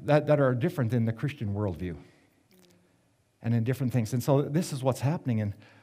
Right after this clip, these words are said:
you know, I thank God when, when, when our son was about eight or nine years old, he had a neighbor, uh, kid,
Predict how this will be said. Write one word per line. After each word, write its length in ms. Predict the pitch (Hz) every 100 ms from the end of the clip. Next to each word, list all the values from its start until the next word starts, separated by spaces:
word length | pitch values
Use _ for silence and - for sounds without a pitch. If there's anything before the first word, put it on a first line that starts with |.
| -
you 60 | 156
know, 60 |
I 60 | 165
thank 220 | 208 165
God 340 | 139 147 135
when, 220 | 135 147 143
when, 280 | 143 135
when 180 | - 123
our 100 | 135
son 280 | 127 147 139
was 220 | 113 101
about 300 | 104 107 98
eight 260 | 101 131 151
or 80 | 107
nine 240 | 110 117
years 220 | 107 95
old, 220 | 120 113
he 80 | 98
had 100 | 127
a 60 | 110
neighbor, 480 | 101 123 139 98 82 - - - - - _ -
uh, 200 | 92 107
kid, 380 | 104 123 95 -